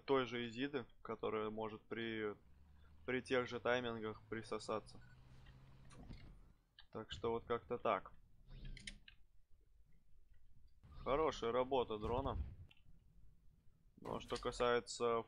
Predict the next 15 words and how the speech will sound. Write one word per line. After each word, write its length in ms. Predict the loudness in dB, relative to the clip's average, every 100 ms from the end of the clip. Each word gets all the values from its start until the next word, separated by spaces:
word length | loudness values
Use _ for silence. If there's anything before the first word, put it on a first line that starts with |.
| -4
фул 240 | -4 -2
нарочки, 560 | 2 2 2 -2 -8 -12
щас 300 | -8 -10 -10
мы 100 | -10
тоже 280 | -8 -6 -6
будем 260 | -6 -6
его 200 | -4 -4
тестить. 480 | -4 -4 -4 -6 -10 -12 -20 _ -20 -20 _ _ _ -4
Не 120 | 0
знаю, 240 | 6 8 6
как 160 | 2
он 80 | 2
поведёт 420 | 4 6 6 6
себя 240 | 4 2 2
н-, 220 | 2 -2